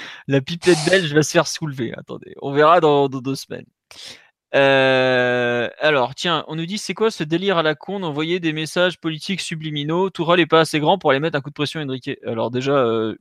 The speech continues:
il l'a déjà fait, la deuxième partie. Et en plus, le fait de mettre sur le terrain des joueurs qui montrent que t'as un trou à ce poste-là, c'est un grand classique du football et c'est loin, mais alors très, très loin d'être le seul à l'utiliser.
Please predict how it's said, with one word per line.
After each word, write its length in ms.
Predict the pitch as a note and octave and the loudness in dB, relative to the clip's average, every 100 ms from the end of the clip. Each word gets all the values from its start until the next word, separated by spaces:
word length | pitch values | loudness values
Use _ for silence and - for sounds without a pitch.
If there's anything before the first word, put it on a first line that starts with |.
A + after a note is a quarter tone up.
| _ _ | _ _
il 100 | A#2 | -12
l'a 80 | A2+ | -8
déjà 220 | A2+ G#2+ | -4 -4
fait, 180 | - E3 | -4 -2
la 120 | D#3+ | -2
deuxième 260 | A#2+ A2+ A2+ | -2 -4 -2
partie. 340 | A2 - F#3+ - _ - - _ | -4 -4 -8 -10 _ -20 -20 _
Et 80 | B2 | 0
en 100 | A#2 | 2
plus, 300 | A#2 F3 - | 2 0 2
le 100 | C3+ | 0
fait 160 | - D#3 | 2 2
de 80 | C3 | 4
mettre 180 | C#3+ | 2
sur 120 | - C#3+ | 4 4
le 140 | C3+ | 4
terrain 300 | C#3+ C#3+ D3 | 4 4 6
des 120 | B2+ | 4
joueurs 440 | B2+ C3+ D3 C#3+ - | 4 6 6 6 0
qui 400 | - - A#2 A#2+ | -20 -12 -8 -4
montrent 420 | C3+ D3+ D3 - | 0 0 0 -4
que 160 | A#2 A#2 | -8 -4
t'as 140 | A#2+ | 0
un 100 | A#2+ | 0
trou 220 | A#2+ C#3+ | 0 0
à 60 | C3 | 0
ce 60 | - | 0
poste-là, 580 | B2 - A2 E3+ G3 - - - _ - | -6 -2 2 4 2 -2 -16 -20 _ -14
c'est 160 | - | -8
un 120 | A2+ | -6
grand 220 | A#2+ C3+ E3 | -2 2 2
classique 340 | D3+ C3+ C3+ | 2 0 -6
du 100 | B2+ | -12
football 520 | - A#2+ C#3+ F3 F3 | -12 -4 0 2 2
et 60 | B2+ | -2
c'est 160 | - | -4
loin, 480 | B2+ D#3 F#3+ G3+ F3+ | -2 0 2 0 -2
mais 100 | G2 | -6
alors 200 | G2+ - | -6 -8
très, 280 | - - G3 | -10 0 0
très 180 | - E3+ | 2 0
loin 180 | E3 F#3 | 0 0
d'être 160 | C#3+ | 0
le 100 | C3+ | -2
seul 240 | C3 F3+ D#3+ | -2 0 0
à 40 | |
l'utiliser. 560 | C3 A#2+ A#2+ D3+ C3+ | 0 -4 -8 -8 -8